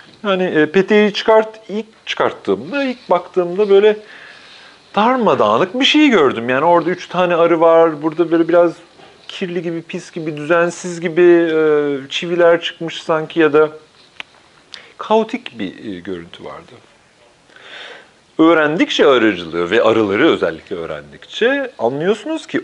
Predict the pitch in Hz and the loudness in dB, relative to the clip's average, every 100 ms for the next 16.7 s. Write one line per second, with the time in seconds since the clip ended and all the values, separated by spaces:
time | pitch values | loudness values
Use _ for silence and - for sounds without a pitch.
0 | - 208 294 208 139 117 120 110 190 269 | 0 2 2 0 -2 0 0 0 2 4
1 | 302 294 185 113 95 - 98 - 180 - | 4 4 2 2 -2 -14 -16 -10 -8 -6
2 | 180 - 90 76 73 64 - - - - | -6 -4 -4 -4 -6 -10 -14 -20 -20 -20
3 | - - 196 143 82 71 71 - 139 - | -16 0 0 0 -4 -10 -16 -16 -18 -18
4 | _ _ _ _ _ _ _ _ - 123 | _ _ _ _ _ _ _ _ -4 0
5 | 139 175 165 170 139 131 175 120 90 82 | 0 2 4 4 4 0 -2 -4 -6 -10
6 | - 139 170 139 143 113 92 85 110 101 | -6 -2 2 2 4 2 2 2 2 2
7 | 90 - - - - - - - - - | -2 -8 -18 -20 -20 -20 -18 -16 -18 -20
8 | - _ _ _ - 180 - 120 131 143 | -20 _ _ _ -2 0 2 2 4 2
9 | 262 320 240 147 120 113 117 104 98 92 | 4 2 2 0 -2 -2 0 0 0 2
10 | 113 - 104 196 98 156 - 208 269 127 | 0 -2 -6 -6 -6 -6 -4 -4 0 0
11 | 95 90 80 78 - 220 262 - _ _ | 0 -4 -8 -10 -10 -12 -14 -20 _ _
12 | _ _ _ _ _ _ _ _ _ - | _ _ _ _ _ _ _ _ _ -20
13 | - 110 135 185 - 190 202 185 - - | -16 -8 -6 -2 0 2 2 0 -4 -6
14 | 151 - 170 185 220 175 180 139 185 - | -6 -4 -2 0 4 4 4 0 -8 -4
15 | 202 226 - - 180 196 190 101 107 120 | -4 -6 -10 -12 -6 -4 -2 -4 -4 -2
16 | 113 151 247 107 80 76 69 | -4 -4 -8 -8 -10 -16 -18